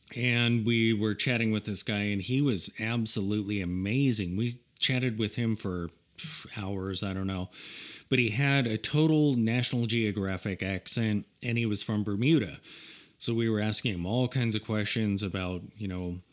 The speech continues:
where he lives and what it's like there and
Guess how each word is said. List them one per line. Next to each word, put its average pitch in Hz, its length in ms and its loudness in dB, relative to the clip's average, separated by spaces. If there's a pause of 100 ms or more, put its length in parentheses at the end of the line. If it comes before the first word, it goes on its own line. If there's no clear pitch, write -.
(140)
where 104 220 -2
he 107 180 -4
lives 135 760 2
and 90 500 -4
what 98 200 -6
it's - 200 -8
like 104 340 -2
there 98 400 -2
and 85 400 -6